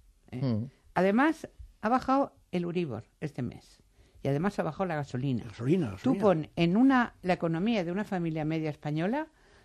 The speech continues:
Speaker 1: donde resulta que a la abuela le han subido un poquito la pensión, que al padre que está trabajando, a quien sea, o a la abuela con la pensión,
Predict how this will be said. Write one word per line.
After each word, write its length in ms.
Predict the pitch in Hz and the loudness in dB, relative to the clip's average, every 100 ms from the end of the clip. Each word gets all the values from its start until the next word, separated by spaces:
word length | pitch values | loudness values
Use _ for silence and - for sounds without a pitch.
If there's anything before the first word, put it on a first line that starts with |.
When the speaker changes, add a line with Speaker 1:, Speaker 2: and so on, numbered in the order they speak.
| - | -6
Speaker 1:
donde 220 | 151 156 | -2 -2
resulta 460 | 151 151 175 135 123 | -4 -6 -8 -6 -8
que 140 | 165 | -4
a 40 | 160 | -2
la 80 | |
abuela 280 | 190 254 285 | 0 0 0
le 80 | 240 | -2
han 60 | 208 | -2
subido 260 | 185 185 | -4 -4
un 40 | 190 | -6
poquito 280 | 143 151 175 | -8 -8 -8
la 140 | 165 | -8
pensión, 340 | - 117 107 - _ | -10 -10 -12 -12 _
que 140 | - 160 | -2 0
al 180 | 151 147 | 2 2
padre 380 | 196 165 123 - - _ | 2 2 -2 -8 -20 _
que 100 | - | -4
está 200 | 139 165 | -2 -2
trabajando, 760 | 160 160 151 135 123 127 127 127 | -2 -4 -4 -4 -6 -6 -6 -8
a 80 | 120 | -6
quien 200 | 135 127 | -6 -6
sea, 260 | 170 143 - | -4 -4 -4
o 140 | 139 | -2
a 60 | 127 | -2
la 100 | 120 | -2
abuela 280 | 135 165 165 | -4 -4 -4
con 140 | 156 | -6
la 120 | 151 | -6
pensión, 380 | 147 131 123 | -6 -6 -6